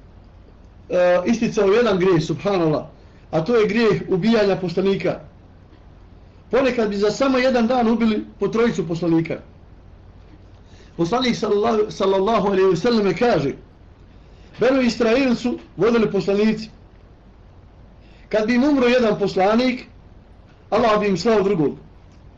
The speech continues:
Oni su, tako rekli smo, da su oni vjeru rastavili od države. Državom su opru-, upravljali okrutni vladari, tirani,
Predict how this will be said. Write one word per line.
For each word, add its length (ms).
Oni 200
su, 260
tako 260
rekli 220
smo, 160
da 120
su 160
oni 100
vjeru 340
rastavili 360
od 80
države. 400
Državom 460
su 120
opru-, 600
upravljali 520
okrutni 360
vladari, 640
tirani, 480